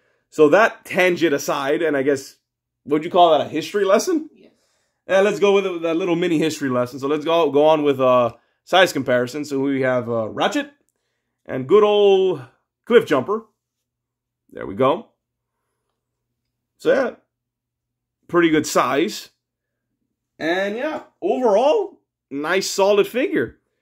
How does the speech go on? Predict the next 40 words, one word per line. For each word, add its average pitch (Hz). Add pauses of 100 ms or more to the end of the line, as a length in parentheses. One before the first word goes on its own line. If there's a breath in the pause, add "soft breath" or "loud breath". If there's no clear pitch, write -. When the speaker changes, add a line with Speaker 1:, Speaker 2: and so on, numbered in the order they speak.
(840)
Speaker 1:
Um, 175
I 208
originally 240
wasn't 233
gonna 156
get 139
him, 269
but 139
this 151
re-release 202
turns, 165
ended 156
up 170
being 180
at 165
a 143
really, 139
really 143
good 139
price, 151
so 190
I 147
decided 147
to 143
pick 135
him -
up, -
and 139
it's - (520)
pretty 151
cool. 233 (840)
I 147
think 196
he 214
still 208
holds 190
up 196
quite 151
well. 185
Uh, -